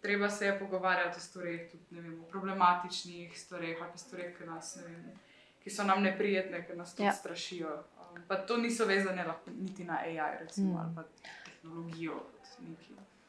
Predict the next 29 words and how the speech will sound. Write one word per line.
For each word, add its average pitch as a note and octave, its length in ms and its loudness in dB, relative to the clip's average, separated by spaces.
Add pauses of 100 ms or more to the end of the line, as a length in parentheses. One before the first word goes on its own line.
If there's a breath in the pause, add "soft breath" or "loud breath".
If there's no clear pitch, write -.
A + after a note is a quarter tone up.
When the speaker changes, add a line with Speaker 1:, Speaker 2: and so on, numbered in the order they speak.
Speaker 3:
Ja, A3 180 12
saj A#3+ 160 10
v G#3+ 40 8
bistvu A#3 240 10
neka G#3+ 240 10
ta G3 160 12
opažanja, F3+ 600 12
ki E3+ 160 6
jih E3 100 4
ima F3 200 10
Klara E3 420 12 (760)
tekom E3+ 300 6
knjige, E3 380 6
pravzaprav D#3 680 6 (140)
veliko D#3+ 340 4
teh D#3 160 8
stvari D#3 360 8
tudi D#3 200 4
nakažejo. D3 540 6
Neko D3 240 0
ta, C#3 200 2 (160)
mislim, D#3+ 360 2
da D#3 80 10
enkrat D#3 300 6
reče D3+ 300 4
nekaj C#3+ 240 0
v D3 60 -2
slogu, D3+ 340 0
da D3 220 4